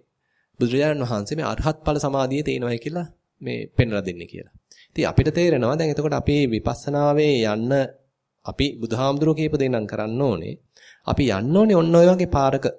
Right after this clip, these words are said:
අපි එහෙම, එහෙම පාරකට පොඩ්ඩක් හරි ආසන්න මාවතක නම් යන්නේ. අන්න ටික ටික අපි යා යුතු තැනට යනවා කියලා ඉතින් සතුටු වෙන්න පුළුවන්. එහෙම නැතුව අපි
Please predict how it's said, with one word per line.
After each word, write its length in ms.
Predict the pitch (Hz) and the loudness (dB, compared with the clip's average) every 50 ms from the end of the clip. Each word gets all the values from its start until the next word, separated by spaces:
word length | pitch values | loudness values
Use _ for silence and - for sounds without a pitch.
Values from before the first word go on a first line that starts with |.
| _ _ _ _ _ _ - | _ _ _ _ _ _ -10
අපි 200 | - - 143 131 127 123 - _ _ _ _ | -4 -2 0 0 0 -4 -8 _ _ _ _
එහෙම, 240 | - 123 131 143 160 151 | -6 -2 0 2 0 0
එහෙම 240 | - 110 113 147 165 | 0 -2 0 0 0
පාරකට 440 | 165 151 143 139 147 165 170 - - | 2 2 2 2 2 2 0 0 0
පොඩ්ඩක් 400 | - 127 117 123 147 165 160 - | 0 -2 -2 0 -2 -4 -4 -2
හරි 160 | - 175 175 165 | -2 -2 0 0
ආසන්න 400 | - 120 127 - - 160 170 170 | -2 -2 -2 0 0 2 2 4
මාවතක 460 | 165 160 156 156 160 165 160 165 160 160 | 4 4 6 6 6 4 2 2 0 0
නම් 200 | 160 156 143 123 110 | 0 0 0 0 0
යන්නේ. 400 | 110 110 123 147 151 117 104 147 214 - _ _ _ _ - _ _ _ _ - | 0 0 0 0 0 0 0 -2 -4 -6 _ _ _ _ -20 _ _ _ _ -10
අන්න 140 | 160 180 214 | -6 -4 -4
ටික 260 | 240 - - 165 - | -4 -4 -6 -4 -6
ටික 220 | 175 - 190 190 208 | -4 -4 -2 0 0
අපි 260 | 190 185 - 185 185 180 | 0 0 2 0 2 2
යා 220 | 170 156 147 147 | 4 4 4 2
යුතු 200 | 151 151 156 170 | 2 2 2 0
තැනට 320 | 170 165 135 135 139 147 214 | 0 0 -2 -2 -2 0 0
යනවා 420 | 220 185 156 151 156 160 170 170 165 | 2 2 2 2 2 2 2 2 0
කියලා 260 | 165 - 190 220 208 | 0 -2 0 0 0
ඉතින් 180 | 175 - 185 185 175 - | 0 0 -2 -2 -2 -6
සතුටු 340 | _ - 160 151 151 151 156 | _ -4 -4 -2 0 2 2
වෙන්න 180 | 165 180 180 147 | 2 2 0 0
පුළුවන්. 300 | 123 110 101 - - - | 0 0 -2 -2 -4 -6
එහෙම 220 | - - 135 143 | -6 -6 -4 -4
නැතුව 260 | 147 147 143 - 160 139 | -4 -4 -2 0 0 0
අපි 260 | 127 - - 143 | 0 0 0 0